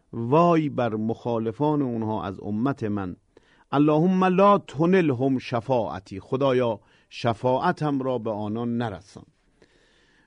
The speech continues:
و دعاهای فراوانی هم نبی اکرم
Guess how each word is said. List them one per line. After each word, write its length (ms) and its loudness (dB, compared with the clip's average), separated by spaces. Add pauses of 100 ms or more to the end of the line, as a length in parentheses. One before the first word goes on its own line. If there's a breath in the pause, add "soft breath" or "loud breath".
(140)
و 100 4
دعاهای 680 2
فراوانی 920 0
هم 400 -4
نبی 340 -6
اکرم 680 -4